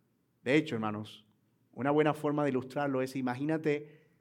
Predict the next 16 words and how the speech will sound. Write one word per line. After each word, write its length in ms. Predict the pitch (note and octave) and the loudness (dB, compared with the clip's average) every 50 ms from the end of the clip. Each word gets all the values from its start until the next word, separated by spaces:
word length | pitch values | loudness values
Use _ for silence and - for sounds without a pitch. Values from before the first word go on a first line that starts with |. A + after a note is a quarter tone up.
| _ _ _ _ _ _ | _ _ _ _ _ _
lo 160 | - B2 A#2+ | -4 -4 -4
que 140 | B2 B2 A#2+ | -2 -4 -6
significa 840 | A#2+ - B2 B2 A#2+ A#2 A#2+ - C#3+ C#3 C#3+ D#3+ D3+ C3+ - - - | -6 -4 -2 -2 -2 -2 0 -2 -2 0 2 2 2 2 0 -4 -10
estar 600 | - A2+ - - - - C3 C3+ C#3+ - - - - - _ _ _ _ _ _ _ _ _ _ _ _ _ _ _ _ | -10 -10 -10 -4 0 2 2 2 2 0 -6 -14 -20 -20 _ _ _ _ _ _ _ _ _ _ _ _ _ _ _ _
como 220 | - B2 B2 C3 B2+ | -4 -2 -2 0 0
pecadores 440 | C3 B2 - A#2 A#2 B2 C3+ D#3 C#3+ | -2 -2 -2 2 2 4 4 4 4
delante 280 | C#3 C3 C3 C3+ C#3 | 4 2 2 2 2
de 80 | E3 D3+ | 0 0
la 100 | C#3+ C3 | 0 0
presencia 380 | A#2+ A2+ A2+ B2+ B2+ C3 D3 | -2 -4 -6 -6 -4 -2 -2
de 60 | C#3 C3 | 0 0
Dios, 180 | C3+ C#3+ C#3 C#3 | 0 -2 -2 -2
como 380 | - D3+ C#3+ C3+ C3+ C3 C3 - | -2 -2 0 0 0 -2 -2 -2
acercar 640 | C3 B2+ - - C3+ A#2 - - C#3+ C#3+ D3+ D3+ - D3+ | -2 -2 -2 -2 -4 -6 -6 -2 0 0 0 0 -2 -4
una 280 | D3 D3+ D3+ D#3+ D#3 D#3 | -2 0 0 -2 -2 0
hoja 360 | D3+ D3 D3 D3+ D#3+ D3 - | 0 0 2 2 0 -2 -2